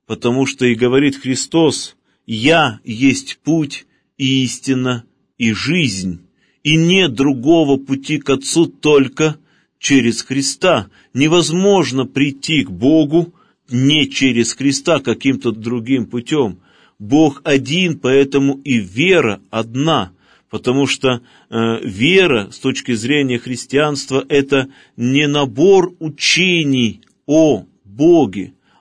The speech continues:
а полнота общения с Богом. И Бог, Он прост, и поэтому общающийся с Богом по-настоящему,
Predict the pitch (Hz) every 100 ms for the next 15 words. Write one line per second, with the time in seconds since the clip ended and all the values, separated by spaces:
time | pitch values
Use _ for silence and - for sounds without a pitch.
0 | _ 135 127 - 139 135 139 139 - 165
1 | 151 139 _ _ 123 117 - - 190 214
2 | 190 127 101 85 _ - 92 90 160 160
3 | 104 92 - _ _ _ 120 110 147 160
4 | - 160 151 - 151 170 196 147 - -
5 | - _ _ - 120 139 160 156 151 -
6 | 147 - - 170 175 151 135 - 143 135
7 | - 131 101 107 185 175 123 117 104 120
8 | 120 - 135 165 175 - - 127 104